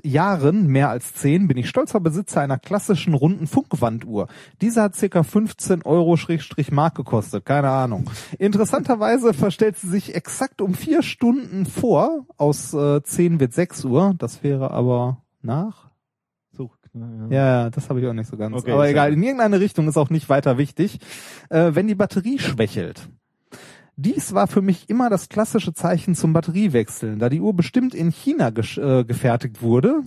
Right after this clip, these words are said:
Speaker 2: Oh.
Speaker 1: <laughs> hätte, äh, aber designed in Germany,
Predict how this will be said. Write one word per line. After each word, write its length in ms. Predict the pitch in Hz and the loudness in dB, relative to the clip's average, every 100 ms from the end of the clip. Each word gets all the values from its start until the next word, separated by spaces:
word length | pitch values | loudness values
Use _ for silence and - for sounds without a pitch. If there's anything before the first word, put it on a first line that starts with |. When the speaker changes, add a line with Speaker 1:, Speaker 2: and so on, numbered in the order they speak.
| - | -4
Speaker 2:
Oh. 80 | 165 _ | -6 _
Speaker 1:
<laughs> 640 | 226 - - - - - | -6 -6 -12 -14 -12 -8
hätte, 300 | - 226 - | 0 0 2
äh, 760 | 254 233 185 - 156 151 147 139 | 2 2 0 0 2 4 4 2
aber 220 | 120 120 | 0 0
designed 340 | 107 104 110 113 | -2 -2 -2 -2
in 60 | |
Germany, 380 | 104 117 151 180 | -2 0 0 -2